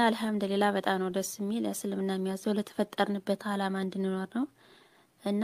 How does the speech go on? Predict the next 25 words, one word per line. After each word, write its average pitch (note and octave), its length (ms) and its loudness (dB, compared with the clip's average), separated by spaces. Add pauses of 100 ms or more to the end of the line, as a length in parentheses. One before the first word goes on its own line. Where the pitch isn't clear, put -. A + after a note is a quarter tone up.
ይህም A#3 300 0
ትልቅ G#3+ 360 0
ኒዕማ G3+ 320 2
ነው። A3+ 100 2
አልሐምዱሊላህ G3+ 760 -2 (600)
የበፊቱ A3+ 400 4 (100)
ህይወቴና A3+ 540 2
አሁን A3 180 0
ያለሁበት G#3+ 500 -2
ህይወቴ A3+ 340 -2
በጣም G#3+ 320 0
ልዩነት G3+ 400 -2
አለው። A3 260 0 (580)
ከጨለማ A3 540 2
ወጥቼ - 360 0 (100)
ወደ G#3 260 2
ብርሃን G3+ 380 0
የገባው G3+ 600 0
አይነት G2+ 320 -2
ስሜት - 360 -4
ነው G#3+ 120 -6
የሚሰማኝ። G#3 520 -2 (720)
አምላካችን A#3 580 2
አላህ A3 240 2
ሁሉ - 180 -2